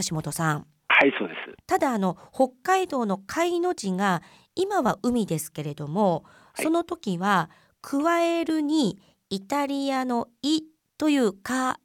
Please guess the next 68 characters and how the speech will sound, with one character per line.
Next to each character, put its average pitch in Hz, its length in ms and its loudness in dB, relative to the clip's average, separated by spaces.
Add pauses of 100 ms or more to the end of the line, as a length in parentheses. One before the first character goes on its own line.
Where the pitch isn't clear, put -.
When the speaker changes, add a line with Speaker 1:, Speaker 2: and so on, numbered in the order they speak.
Speaker 1:
イ 339 160 4
と 240 180 2
い 147 120 0
う 110 160 -4 (240)
文 196 160 2
字 190 140 -4
だ 160 80 -4
っ - 20 -4
た 165 60 2
そ - 20 6
う 127 40 2
で - 100 -2
す。 - 80 -4
Speaker 2:
そ 127 40 4
う 135 40 6
で - 60 -2
す - 40 -10
ね。 - 20 -8
は - 120 0
い。 - 160 -6 (200)
Speaker 1:
そ - 140 0
れ 330 140 0
は 320 320 2
ア 277 100 4
イ 311 100 2
ヌ 233 120 2
の 185 120 0
言 185 280 -6
葉 185 160 -4
で、 196 240 2 (260)
こ 285 180 0
の 330 200 2
地 339 200 -4
で 262 300 2
生 175 80 0
ま 190 180 2
れ 190 140 2
た 196 220 0
も 196 200 0
の 311 220 0
と 247 200 0
い 165 120 -2
う 143 200 -4 (280)
意 190 120 -8
味 170 140 -8
が 151 200 -8
あ 170 80 -6
っ 165 40 -10
た 170 220 -12
そ 170 280 -8
う - 20 -6
で、 247 260 2 (400)
Speaker 2:
は 170 80 -2
い。 - 60 -2
Speaker 1:
松 202 180 -4
浦 185 200 0
武 170 300 -6
四 - 140 -8
郎 151 160 -6
さ 147 180 -8
ん 156 140 -6
が、 226 220 0 (280)
こ 156 140 -8
の 165 140 -2
北 151 160 -6 (160)
海 175 260 -4
道 156 220 -6
が 226 260 0